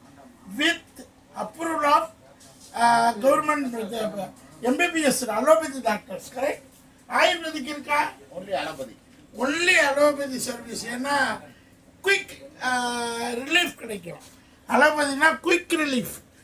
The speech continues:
Speaker 1: ஆயுர்வேதம் and சித்தாஸ், ஆ, and இன்னும் ஒய்ஸ், இதெல்லாம் லேட் ரிலீஃப்.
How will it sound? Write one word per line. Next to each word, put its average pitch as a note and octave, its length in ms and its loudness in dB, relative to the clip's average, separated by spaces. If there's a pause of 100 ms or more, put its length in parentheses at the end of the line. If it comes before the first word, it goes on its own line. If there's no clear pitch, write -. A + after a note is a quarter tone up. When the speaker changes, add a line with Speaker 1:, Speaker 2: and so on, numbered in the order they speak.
(240)
Speaker 1:
ஆயுர்வேதம் C#4+ 840 4
and C#4 280 -2
சித்தாஸ், C#4 500 6 (540)
ஆ, C4 380 4
and C#4 200 0
இன்னும் C4+ 500 6
ஒய்ஸ், B3+ 960 -2 (300)
இதெல்லாம் C#4 420 6 (160)
லேட் F4 540 2
ரிலீஃப். B3+ 500 -8